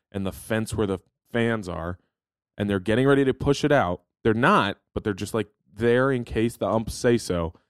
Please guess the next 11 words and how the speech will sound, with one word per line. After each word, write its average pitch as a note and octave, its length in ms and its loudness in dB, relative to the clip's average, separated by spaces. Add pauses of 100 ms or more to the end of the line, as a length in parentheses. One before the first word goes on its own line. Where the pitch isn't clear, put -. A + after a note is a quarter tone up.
(260)
And G#2 140 -4
he E3+ 240 -6
comes G2 320 -4
waving C3 680 2
his B2+ 240 -2
arms, B2 440 -2
and G2 100 -6
he B2 160 0
say, G#2 240 -4 (440)
"Get C4 280 4
outta G3 320 2